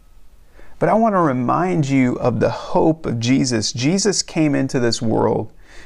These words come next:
If you go back two thousand years to when Jesus was born,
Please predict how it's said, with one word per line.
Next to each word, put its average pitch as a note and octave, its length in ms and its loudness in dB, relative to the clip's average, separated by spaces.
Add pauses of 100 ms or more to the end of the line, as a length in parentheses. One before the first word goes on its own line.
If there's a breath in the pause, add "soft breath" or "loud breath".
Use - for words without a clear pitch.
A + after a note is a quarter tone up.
If C3 160 0
you E3+ 100 2
go G3 180 2
back C#3+ 680 -2
two D3+ 220 -2
thousand B2+ 540 0
years A#2 440 0
to A#2+ 100 -2
when A2+ 180 0
Jesus C3 400 0
was A2+ 140 0
born, A2+ 420 0